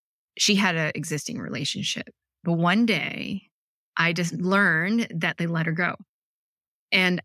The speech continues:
I can only hypothesize why. And that's probably because, uh, she was, to them, rocking the boat too much, being too loud, disagreeing, <laughs> kinda expressing too much dissent. But to me, that was, like, my one,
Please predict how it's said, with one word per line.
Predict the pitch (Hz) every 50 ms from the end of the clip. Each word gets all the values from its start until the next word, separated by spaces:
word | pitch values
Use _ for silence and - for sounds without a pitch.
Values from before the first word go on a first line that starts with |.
| -
I | - 220
can | 226 - 254
only | 226 202 208 202
hypothesize | 190 190 170 165 180 180 - - 165 - - 165 165 165 170 175 175 - - - 170 -
why. | - 175 165 160 165 170 180 196 208 214 202 185
And | 175 170 160 160 - - - -
that's | - 165 165 - - _ _ - -
probably | - 175 165 160 175 170
because, | 165 165 170 - - - 151 151 160 170 165 - - - - -
uh, | 170 156 160 185 - -
she | - - - 160
was, | 156 160 151 - - - - _ _ _ _ _ _ _ _ _ _ - -
to | - 143
them, | 156 151 151 151 175 190 - -
rocking | - - 170 165 160 - 175 170
the | 156 151
boat | - 143 147 - - -
too | - 196
much, | 185 185 170 - - - - - _ _ - 165
being | 165 175 165 160 165
too | - - - 170 165 165 160
loud, | 160 156 151 143 151 156 165 185 208 208 202 _ _ _ _ _ _ _ _ _ _ _ _ _ _ _ _ _ _ _ _ _ _ _ _ _ - - 170
disagreeing, | 156 185 175 160 - 175 156 - 165 156 160 170 190 208 233 226
<laughs> | 202 190 - - - 214 240 247 -
kinda | - 214 214 196
expressing | 180 - - 190 170 - 196 165
too | - 196
much | 185 165 - -
dissent. | - 175 170 165 - 165 180 214 240 - - _ _ _ _ _ _ _ _ _ _ -
But | - 165 - _ _ -
to | - - 214
me, | 214 208 208 220 240
that | 226 220
was, | 208 220 214 -
like, | 208 196 165 -
my | 190 180 185
one, | 180 170 175 185 185 180 185 190 196 165